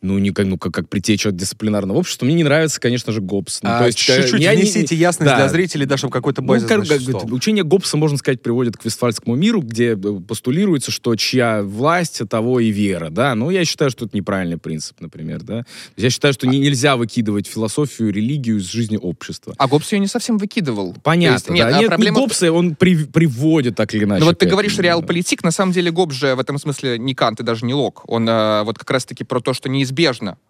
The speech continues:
Speaker 3: реалполитик, что вот в этих рамках, рамках сообщества мы можем как-то жить.
Speaker 2: Мгм.
Speaker 3: И то, э, у Шмидта была критика Гоббса. Почему? Э,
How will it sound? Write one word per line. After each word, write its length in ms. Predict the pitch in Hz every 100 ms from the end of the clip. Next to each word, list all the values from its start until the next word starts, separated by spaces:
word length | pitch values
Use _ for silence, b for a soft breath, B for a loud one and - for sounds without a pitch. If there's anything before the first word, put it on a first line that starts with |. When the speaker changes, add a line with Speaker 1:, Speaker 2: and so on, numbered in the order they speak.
| -
Speaker 3:
реалполитик, 560 | 120 104 113 117 120 -
что 140 | -
вот 160 | 123 -
в 100 | 139
этих 280 | 151 147 -
рамках, 380 | 220 285 143 151
рамках 260 | 139 127
сообщества 500 | - 143 - - 135
мы 120 | 143
можем 280 | 170 156 131
как-то 280 | 120 - 143
жить. 320 | 135 262 - - -
Speaker 2:
Мгм. 280 | 123 131 135 _
Speaker 3:
И 80 | 143
то, 300 | 135 202 190 -
э, 260 | 135 120
у 40 | 135
Шмидта 320 | - 208 151
была 180 | 131 127
критика 380 | 147 135 - 113
Гоббса. 340 | 156 220 -
Почему? 460 | - - 139 113 95
Э, 480 | 110 110 104 107